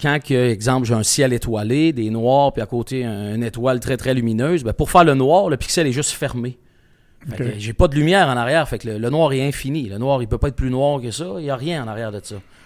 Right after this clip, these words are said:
Speaker 1: Alors que quand on a un rétroéclairage, ben, il y a, il, la lumière pénè-, passe tout le temps, il y a des fuites de lumière, puis ça, ça fait que les noirs sont pas noirs comme on voudrait l'être. Fait que
Speaker 2: Ok.
Speaker 1: le Organic led se démarque comme ça.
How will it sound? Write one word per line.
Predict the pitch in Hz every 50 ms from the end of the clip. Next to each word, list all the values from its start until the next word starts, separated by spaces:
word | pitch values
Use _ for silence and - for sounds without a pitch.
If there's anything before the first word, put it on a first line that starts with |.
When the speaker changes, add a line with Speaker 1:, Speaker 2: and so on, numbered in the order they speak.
| - _ _ _ -
Speaker 1:
Alors | 98 104 120 123 -
que | -
quand | 107 - 131 127 117
on | 113 120
a |
un | 123 123 120
rétroéclairage, | 110 110 - - 131 131 117 - 117 104 101 101 113 131 143 151 160 156 - - - - - _ - - - - _ _ _ _ _ -
ben, | 113 117 123
il | 135
y | 131 131
a, | 127
il, | 123 120 113 110 - 131 - - 127
la | 123 131
lumière | 139 135 143 147 143
pénè-, | - - 127 123 131 127 123
passe | - 143 127 135 131 - - -
tout | - 135
le | 123
temps, | 113 - 131 127 139
il | 143
y | 131
a | 117
des | 117 113
fuites | 107 - - - 135 127
de | 120 120
lumière, | 110 107 107 104 104 107 110 117 123 117
puis | - 110
ça, | - - 87 90 90 120 131 98
ça | - - 107 -
fait | - 110
que | 110
les | 120 117
noirs | 127 135 139 127
sont | - 127 104
pas | 131 123
noirs | 123 127 131 127 -
comme | 123 117 120
on | 117
voudrait | 113 117 113 117 107 113
l'être. | 104 95 92 90 - - _
Fait | - 123
que | 120
Speaker 2:
Ok. | -
Speaker 1:
le | 143 151
Organic | 156 151 143 156 175 180 190 170 -
led | 175 185 202 214 175
se | - - 151
démarque | 131 135 135 147 151 - -
comme | - 139 131 127
ça. | - - 147 175 214